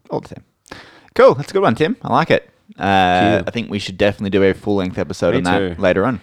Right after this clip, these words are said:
Speaker 2: And, like, we know a little bit about it, but we wanna get someone who is an expert
Speaker 1: An
Speaker 2: and does
Speaker 1: expert.
Speaker 2: it every day.
Speaker 1: Yeah.
Speaker 2: So
Speaker 1: Yeah, 'cause we, we, I have a few clients that, that have, so does Tim, that have been through this, have done R and D stuff, and we know a bit about it. But,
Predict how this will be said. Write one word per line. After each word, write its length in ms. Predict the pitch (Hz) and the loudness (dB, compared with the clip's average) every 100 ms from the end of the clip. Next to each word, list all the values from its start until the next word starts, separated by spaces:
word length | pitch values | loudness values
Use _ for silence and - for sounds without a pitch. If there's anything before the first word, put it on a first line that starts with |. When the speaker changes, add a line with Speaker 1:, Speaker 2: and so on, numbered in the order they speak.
| - | -4
Speaker 2:
And, 140 | 127 | 0
like, 200 | 135 127 | 2 2
we 100 | 151 | 2
know 140 | 151 113 | 4 4
a 80 | 98 | 4
little 220 | 110 147 | 2 0
bit 140 | 165 | 0
about 260 | 156 - 85 | -2 -2 -2
it, 80 | 82 | -2
but 100 | 98 | 0
we 80 | 110 | 2
wanna 160 | 123 131 | 2 2
get 100 | 120 | 0
someone 340 | 123 107 104 | 0 0 0
who 200 | 98 92 | -2 -2
is 500 | 80 87 82 80 - - | -2 -4 -6 -10 -16 -10
an 60 | 90 | -6
expert 380 | 82 - 78 - | -6 -4 -6 -4
Speaker 1:
An 60 | 78 | -4
Speaker 2:
and 100 | - | 0
does 120 | 90 | 0
Speaker 1:
expert. 140 | 87 | 0
Speaker 2:
it 20 | |
every 140 | 87 82 | -4 -4
day. 400 | 85 80 76 90 - | -4 -4 -6 -10 -6
Speaker 1:
Yeah. 240 | 73 60 | -2 -2
Speaker 2:
So 400 | - 95 87 82 - - - | -4 -4 -4 -6 -12 -20 -4
Speaker 1:
Yeah, 120 | 90 82 | -2 0
'cause 120 | - | 0
we, 80 | 151 | 0
we, 180 | 175 - | 2 2
I 100 | 160 | 2
have 140 | 160 | 0
a 40 | 110 | -2
few 220 | - 104 | -4 -4
clients 460 | - 98 95 90 - | 0 2 2 -2 -2
that, 200 | 92 - _ _ | -2 -2 _ _
that 200 | 80 85 - | -4 -4 -4
have, 100 | 87 - _ _ 104 | -12 -16 _ _ -10
so 120 | - | -4
does 120 | 78 - | -4 -2
Tim, 260 | 123 120 | -2 0
that 240 | 104 85 95 | -2 -4 -4
have 280 | 87 - - | -6 -6 -4
been 180 | 110 | -2
through 180 | 123 110 | 0 2
this, 300 | 107 107 - | 2 2 -2
have 140 | 85 - | -14 -2
done 280 | 92 98 - | -2 0 -2
R 140 | 92 | -2
and 80 | 92 | -2
D 140 | 90 | -4
stuff, 340 | 90 95 87 - | -2 -2 -2 -4
and 160 | - - | -12 -6
we 80 | |
know 120 | 90 85 | -2 -2
a 40 | |
bit 120 | 87 | 0
about 280 | 85 98 95 | 0 2 2
it. 180 | 90 - | 2 0
But, 240 | 82 73 | -2 -2